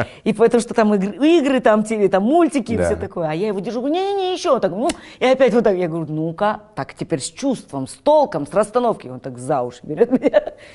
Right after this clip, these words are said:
Speaker 2: И так... Вот так делает. Я говорю: «Теперь можешь идти, все, гулять, пожалуйста». Конечно, он меня признает. Теперь, как, когда я больше времени провожу с ним,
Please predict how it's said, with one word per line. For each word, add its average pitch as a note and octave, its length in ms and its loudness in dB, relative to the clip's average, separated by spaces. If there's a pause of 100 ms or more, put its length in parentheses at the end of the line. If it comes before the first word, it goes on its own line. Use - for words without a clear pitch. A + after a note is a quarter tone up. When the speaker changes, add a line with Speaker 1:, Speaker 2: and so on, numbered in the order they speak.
(120)
Speaker 2:
И C#3+ 80 -4
так... B2+ 160 -8 (1500)
Вот C#4 140 6
так C#4 200 6
делает. E4+ 320 6
Я A3+ 60 4
говорю: F3+ 160 -2
«Теперь G3+ 300 -2
можешь D3 300 -10
идти, - 220 -18
все, - 240 -16
гулять, - 400 -16 (140)
пожалуйста». - 480 -18 (400)
Конечно, D4+ 400 0
он D3+ 80 0
меня C#3+ 200 0
признает. B2 460 -8
Теперь, B3 320 -2
как, - 200 -2
когда D3+ 220 0
я D3 100 0
больше D#3 260 -6
времени D3 300 -4
провожу C#3 400 -10
с - 100 -18
ним, - 80 -16